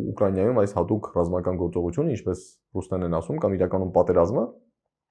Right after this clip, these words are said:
ը, չավարտվի։ Հետևաբար, այո, չեն կարող բացառել, որ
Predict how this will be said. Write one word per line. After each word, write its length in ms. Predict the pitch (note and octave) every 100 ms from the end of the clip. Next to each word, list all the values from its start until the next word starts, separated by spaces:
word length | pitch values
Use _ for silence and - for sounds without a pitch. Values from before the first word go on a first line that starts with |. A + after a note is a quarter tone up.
| _
ը, 180 | - G2+
չավարտվի։ 560 | F2 - G2 F2+ E2+ - - - - _ -
Հետևաբար, 440 | A2 A#2+ D3 C3+ - -
այո, 180 | - A#2+
չեն 200 | F2 C#3
կարող 200 | A#2 G#2
բացառել, 400 | F#2 F#2 A2 E3+
որ 200 | F3 C3+